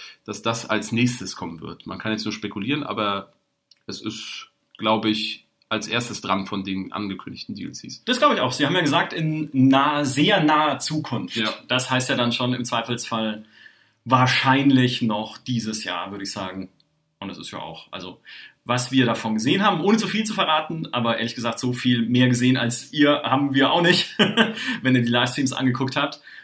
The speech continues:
Speaker 2: Macht auch schon sehr weit fortgeschrittenen Eindruck. Da fehlt halt noch ein bisschen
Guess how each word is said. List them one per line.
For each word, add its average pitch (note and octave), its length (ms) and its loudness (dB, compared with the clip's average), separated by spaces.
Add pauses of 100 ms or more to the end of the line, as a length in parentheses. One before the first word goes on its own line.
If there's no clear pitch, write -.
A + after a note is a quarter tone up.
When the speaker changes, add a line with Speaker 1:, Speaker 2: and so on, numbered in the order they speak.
(100)
Speaker 2:
Macht A2 280 0
auch G2 80 -4
schon A2+ 160 -2
sehr G#2+ 160 -2
weit G2+ 140 -4
fortgeschrittenen - 540 -6
Eindruck. A2 280 -4
Da A2 80 -4
fehlt B2+ 280 2
halt A#2+ 120 0
noch A#2+ 120 -4
ein A#2 100 2
bisschen A#2 560 0